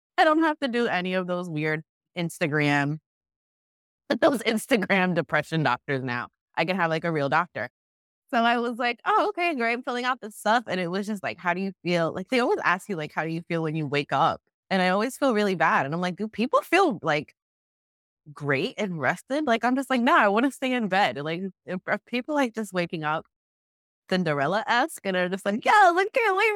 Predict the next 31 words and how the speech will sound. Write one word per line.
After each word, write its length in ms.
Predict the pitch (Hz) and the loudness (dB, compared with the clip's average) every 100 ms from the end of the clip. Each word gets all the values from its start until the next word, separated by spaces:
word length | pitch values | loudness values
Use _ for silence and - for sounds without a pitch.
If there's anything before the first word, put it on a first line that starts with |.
| 403 | 2
from 100 | 330 | 2
this 200 | 349 311 | 2 2
day." 340 | 226 294 220 | 4 4 4
I'm 160 | 220 240 | 0 0
like, 220 | 254 254 - | 0 -2 0
"Ugh," 320 | 220 208 160 - _ _ _ _ _ | 2 2 0 -10 _ _ _ _ _
every 340 | 214 226 208 196 | -4 -2 0 0
day. 400 | 170 160 139 151 | 0 0 -2 -4
But 180 | 233 - | -6 -2
today 220 | 349 294 | 0 2
I 220 | 466 466 - | 0 -2 -2
kind 200 | 294 269 | 0 2
of 120 | 285 - | 0 0
felt 300 | 233 233 - | 2 0 -2
like, 300 | 196 190 190 _ _ _ _ 480 508 | -4 -2 -6 _ _ _ _ -8 0
"Oh." 420 | 359 180 147 147 - _ _ _ _ _ - | 2 2 -2 -6 -12 _ _ _ _ _ -6
I 40 | 349 | 0
mean, 120 | 415 | 2
I'm 80 | 427 | 4
not 180 | 494 359 | 4 2
excited 460 | - 226 220 311 | 0 2 4 4
about 220 | 339 359 381 | 2 2 2
getting 200 | 392 392 | -2 -2
out 140 | 392 | -4
of 60 | 403 | -4
this 160 | 403 | -6
bed, 400 | - 381 392 392 359 | 2 4 4 2 -2
but 120 | 269 | -4
I 100 | 254 240 | -2 -2
don't 280 | 247 240 214 - | -2 -2 -8 -10
feel 500 | 220 202 180 175 202 | -2 0 0 0 -4